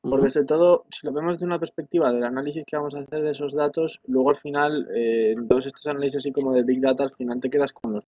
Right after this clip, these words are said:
Speaker 1: números. Entonces es muy difícil entrar a hacer análisis de dis-, del discurso en, analizando tweets porque, pues, o sea, es, es bastante inabarcable.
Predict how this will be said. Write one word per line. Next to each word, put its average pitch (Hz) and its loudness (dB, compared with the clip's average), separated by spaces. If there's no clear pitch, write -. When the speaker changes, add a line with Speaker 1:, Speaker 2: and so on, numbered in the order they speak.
Speaker 1:
números. 131 0
Entonces 110 -6
es 120 -8
muy 127 2
difícil 131 2
entrar 123 2
a 123 -2
hacer 123 0
análisis 120 -2
de 127 0
dis-, 117 -2
del 123 2
discurso - 0
en, 117 0
analizando 120 0
tweets 135 2
porque, 120 4
pues, 117 2
o - -20
sea, 110 2
es, 107 0
es 123 -10
bastante 113 -4
inabarcable. 117 2